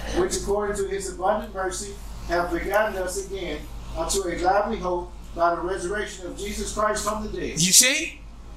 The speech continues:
Speaker 2: He hath begotten us unto a what? A lively hope. They're talking about a living hope.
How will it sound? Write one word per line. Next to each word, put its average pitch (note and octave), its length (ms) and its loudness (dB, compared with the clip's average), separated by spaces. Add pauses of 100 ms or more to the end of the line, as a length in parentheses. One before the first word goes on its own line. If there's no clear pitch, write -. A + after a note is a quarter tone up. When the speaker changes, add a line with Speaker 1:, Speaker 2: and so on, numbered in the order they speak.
(120)
Speaker 2:
He C#4 160 6
hath A#3+ 120 6
begotten D4+ 500 8
us G#3 240 6
unto A#3 320 8
a A#3 180 4
what? C4 340 2 (160)
A G#3 180 6
lively D4 500 8
hope. C#4+ 260 6
They're B3+ 120 0
talking C#4+ 200 2
about B3+ 180 6
a - 20 -4
living D#4+ 260 0
hope. A#3 320 0